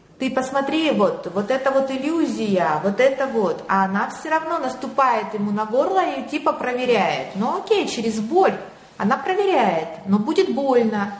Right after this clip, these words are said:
Тогда надо раз-, разъединять иллюзию и реальность, да? Но продолжим про мужчин все-таки, да?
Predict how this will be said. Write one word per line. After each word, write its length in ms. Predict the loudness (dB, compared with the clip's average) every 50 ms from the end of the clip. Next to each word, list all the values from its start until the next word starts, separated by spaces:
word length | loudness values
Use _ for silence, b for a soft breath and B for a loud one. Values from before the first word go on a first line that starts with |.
| -14 -8 -4
Тогда 280 | -2 -2 0 0 0 0
надо 280 | 0 0 2 2 2
раз-, 260 | 2 0 -4 -6 -6
разъединять 1000 | -4 -2 0 2 0 0 0 -2 -4 -4 -4 -4 -4 -2 -2 0 0 -2 -2 -2
иллюзию 680 | -2 0 0 2 2 2 2 0 -2 -2 0 0 2 2
и 60 | 2
реальность, 760 | 2 2 2 2 0 0 -2 -4 -6 -6 -6 -8 -10 -2 0
да? 140 | 0 0 0 -2 B B B B B B B B B B -2
Но 120 | -2 0
продолжим 500 | 2 0 0 2 0 0 0 0 -2 -2
про 140 | -2 -2 0
мужчин 440 | 0 -2 -4 -4 -6 -4 -2 -2 -2
все-таки, 540 | -2 -2 -2 -2 -2 -2 -6 -6 -8 -8 -4
да? 240 | -2 -2 -2 -2